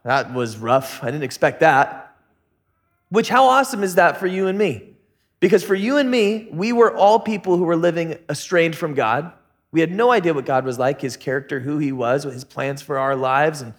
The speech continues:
all that he has to offer us. And through grace, he comes and he pursues us and finds us and calls us to be his people. And then, after we're his people, we consistently do amazingly foolish things that angels watch and go, "Oh my gosh." I, the, the Bible says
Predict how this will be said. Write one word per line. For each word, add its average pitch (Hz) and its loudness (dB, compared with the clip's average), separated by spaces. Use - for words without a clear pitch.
all 170 4
that 180 0
he 165 2
has 156 4
to 147 -2
offer 135 0
us. 160 -2
And 147 -10
through 160 -4
grace, 180 0
he 170 -6
comes 185 -2
and 165 -6
he 139 -8
pursues 214 -6
us 151 2
and 127 -8
finds 208 -2
us 160 4
and 135 -12
calls 226 0
us 180 -6
to 165 -10
be 139 -6
his 123 -4
people. 127 -10
And 190 2
then, 233 4
after 247 0
we're 226 4
his 214 4
people, 208 -6
we 220 0
consistently 214 -2
do 196 0
amazingly 233 0
foolish 147 0
things 131 -6
that 185 4
angels 233 4
watch 170 2
and 165 -2
go, 147 4
"Oh 180 0
my 135 -4
gosh." 147 2
I, 147 0
the, 147 -6
the 160 -2
Bible 247 4
says 208 4